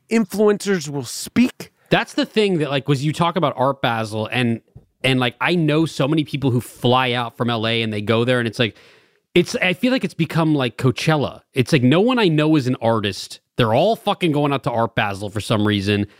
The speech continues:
Speaker 2: And it's like this big influencer event. I, I don't understand it. They go out there to party. I don't know how they get the invites, but it's a lot of just, like, bougie L A and Miami
Speaker 1: It
Speaker 2: people.
Speaker 1: ain't just a-, I, L A, Miami, oh,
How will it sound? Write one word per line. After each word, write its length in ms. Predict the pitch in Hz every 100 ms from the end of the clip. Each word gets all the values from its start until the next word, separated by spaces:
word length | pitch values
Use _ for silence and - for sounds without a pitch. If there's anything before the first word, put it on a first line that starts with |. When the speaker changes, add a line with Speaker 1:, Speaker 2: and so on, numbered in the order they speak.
| _ -
Speaker 2:
And 160 | 135 139
it's 140 | -
like 160 | 139 123
this 120 | 107
big 380 | 95 170 160 -
influencer 800 | 156 160 143 147 135 123 131 117
event. 400 | 101 120 110 - -
I, 120 | 120 -
I 100 | 135
don't 160 | 180 175
understand 540 | 156 127 - 139 117
it. 120 | 90
They 100 | 107
go 160 | 104 139
out 120 | 143
there 100 | 131
to 60 | 117
party. 460 | - 147 147 147
I 80 | 131
don't 120 | 143
know 80 | 143
how 120 | 123
they 120 | 127 120
get 160 | 123
the 160 | 104 87
invites, 460 | 147 135 139 127 -
but 200 | 120 104 - -
it's 160 | 135
a 60 | 139
lot 260 | 135 143 160
of 80 | 127
just, 200 | 135 143
like, 280 | 113 92
bougie 540 | 82 120 127 127 123 110
L 240 | 117 117
A 460 | 117 117 113 117 107
and 220 | 95 92 - - _ _ _ -
Miami 680 | 87 90 90 95 107 123 127
Speaker 1:
It 40 |
Speaker 2:
people. 220 | 254 269 302
Speaker 1:
ain't 140 | 330
just 180 | 277 196 -
a-, 180 | 220 185 -
I, 200 | 214 202
L 260 | 196 208 233
A, 300 | 247 240 226
Miami, 500 | 190 202 226 220 - -
oh, 180 | 202